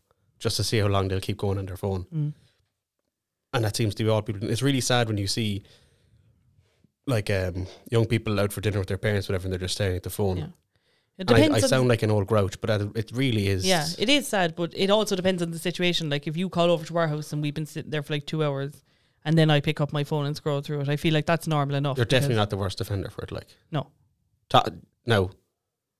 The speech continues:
Speaker 2: Tom loves his phone.
Speaker 1: Tom loves his fucking phone. Don't know what he'd be
Speaker 2: Mm-hmm.
Speaker 1: looking at. Probably trains.
Speaker 2: <laughs>
Speaker 1: But just pictures of trains.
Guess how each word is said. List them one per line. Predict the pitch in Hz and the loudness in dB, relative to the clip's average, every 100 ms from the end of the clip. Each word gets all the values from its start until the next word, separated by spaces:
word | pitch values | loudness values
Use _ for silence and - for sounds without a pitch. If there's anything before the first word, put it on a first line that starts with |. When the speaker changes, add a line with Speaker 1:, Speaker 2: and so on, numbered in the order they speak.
| _ - | _ 0
Speaker 2:
Tom | 196 202 | 4 6
loves | 208 156 | 4 2
his | 143 | -6
phone. | 147 127 - | -6 -8 0
Speaker 1:
Tom | 123 117 | 4 6
loves | 123 110 | 4 2
his | 92 | 0
fucking | 78 - 87 | -4 -6 -6
phone. | 85 - _ _ | -8 -8 _ _
Don't | - 120 | 0 4
know | |
what | 135 | 4
he'd | 139 | 4
be | |
Speaker 2:
Mm-hmm. | 156 | 2
Speaker 1:
looking | 170 104 | 2 2
at. | 90 - | -2 -2
Probably | 127 - | -2 0
trains. | - 127 98 95 - - _ _ - | 2 4 2 0 -6 -12 _ _ -8
Speaker 2:
<laughs> | - - - - - _ - | -8 -10 -16 -20 -20 _ 2
Speaker 1:
But | 127 98 - - - - _ _ | 4 4 2 -10 -20 -20 _ _
just | - | 0
pictures | - 135 120 110 | 4 4 4 0
of | |
trains. | - 123 107 95 95 | 2 2 2 0 -4